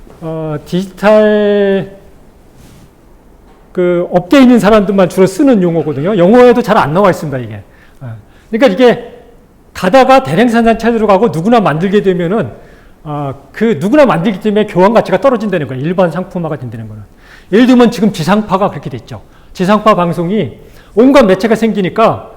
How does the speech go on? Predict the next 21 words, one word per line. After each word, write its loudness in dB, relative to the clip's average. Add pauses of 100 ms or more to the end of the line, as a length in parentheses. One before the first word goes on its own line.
(120)
예전엔 2
독점을 0
하다가 0 (600)
일반 4
상품화가 0
된 -4
거예요. -8
그러니까 -14
옛날에는 -4 (280)
이만큼 -2
독점 -4
유치를 -6
갖고 -8
있다. -2
지금 -6
누구나 2
만드는, -6 (280)
개나 -2
소나 -4
만드는, -8 (400)
아, -16